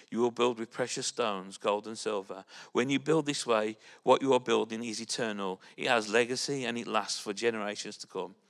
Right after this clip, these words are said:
So my encouragement to those of you who are in a proclaiming in the wilderness stage and are frustrated that no one is listening and it's falling on deaf ears,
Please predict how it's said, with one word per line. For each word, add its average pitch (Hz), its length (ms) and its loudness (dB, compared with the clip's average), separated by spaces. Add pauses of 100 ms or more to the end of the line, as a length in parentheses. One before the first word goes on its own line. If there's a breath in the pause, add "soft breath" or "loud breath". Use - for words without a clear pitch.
(500 soft breath)
So 160 180 6
my 147 160 6
encouragement 151 640 4
to 127 100 -10
those 117 260 6
of 113 120 -8
you 107 260 -4 (240 loud breath)
who 117 100 2
are 117 40 6
in 117 100 4
a 120 60 0
proclaiming 127 500 -2
in 117 120 -2
the 123 80 0
wilderness 107 420 -2
stage - 500 -8 (220 loud breath)
and 120 160 2
are 120 140 4
frustrated 135 680 2
that 110 120 0
no 123 200 4
one 127 140 0
is 131 160 -4
listening 107 340 -6
and 107 80 -6
it's 98 120 -10
falling 123 280 -2
on 127 120 -4
deaf 127 220 -2
ears, 110 360 -8